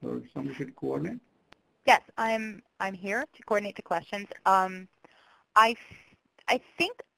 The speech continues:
Speaker 2: some of the questions that were asked earlier on, uh, were already answered. Do you want me to read those, or do you wanna start with new ones?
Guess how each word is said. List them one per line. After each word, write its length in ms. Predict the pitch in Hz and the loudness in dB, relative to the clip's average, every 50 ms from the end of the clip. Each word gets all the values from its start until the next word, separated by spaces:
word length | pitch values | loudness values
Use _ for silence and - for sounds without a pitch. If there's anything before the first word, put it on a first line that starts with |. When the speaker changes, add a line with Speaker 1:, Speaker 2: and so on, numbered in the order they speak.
| - _ | -12 _
Speaker 2:
some 160 | - 311 320 320 | -2 -2 -2 0
of 80 | 277 | -2
the 60 | 285 | -4
questions 420 | 277 - 285 294 285 - 277 247 - | 2 4 4 4 4 0 -4 -4 0
that 100 | 233 214 | 0 2
were 120 | 196 - - | 2 0 0
asked 420 | - 220 214 214 - _ _ - - - | 0 -2 -2 -2 -6 _ _ -18 -6 -2
earlier 420 | 208 208 214 214 208 202 190 - - | -2 0 0 0 0 0 0 0 -2
on, 420 | 185 190 190 202 220 247 277 320 - _ _ _ _ _ _ _ _ _ _ _ _ _ _ _ _ - | -2 -2 -2 -2 -2 -4 -4 -6 -12 _ _ _ _ _ _ _ _ _ _ _ _ _ _ _ _ 2
uh, 300 | 202 185 185 180 180 - | 4 4 4 2 2 0
were 160 | - 190 - | -2 -2 0
already 320 | - 202 196 180 180 - - | 2 0 0 -2 -4 -6 -4
answered. 460 | 180 185 196 - - 302 311 320 320 311 311 - _ _ _ _ | -4 -4 -4 -2 0 2 2 2 0 -4 -12 -16 _ _ _ _
Do 100 | - 214 | -16 -12
you 600 | 214 214 214 214 220 214 214 208 202 196 190 - - - - - - | -10 -8 -8 -6 -6 -6 -8 -8 -10 -12 -14 -16 -18 -20 -20 -20 -20
want 260 | - 208 220 214 - | -6 -2 -2 -2 0
me 120 | - 208 196 | -2 -6 -6
to 80 | 202 | -6
read 340 | 196 190 208 214 220 202 190 | -6 -6 -4 -6 -6 -6 -2
those, 460 | 202 208 214 220 233 247 262 285 294 - - | 2 2 4 4 2 0 0 -4 -6 -6 -4
or 160 | 214 208 202 | -2 0 0
do 120 | 202 190 202 | 0 0 -2
you 80 | 196 | 0
wanna 580 | 196 196 190 190 190 185 185 180 175 170 175 175 - _ _ _ - _ | 0 0 0 0 0 0 -2 -2 -2 -4 -6 -10 -16 _ _ _ -20 _
start 220 | - 185 - - | 0 0 0 0
with 120 | 190 175 - - | -2 -6 -6 -8
new 200 | 175 175 175 165 | -8 -8 -6 -6
ones? 340 | 160 - 55 - 98 196 | -6 -8 -8 -10 -12 -18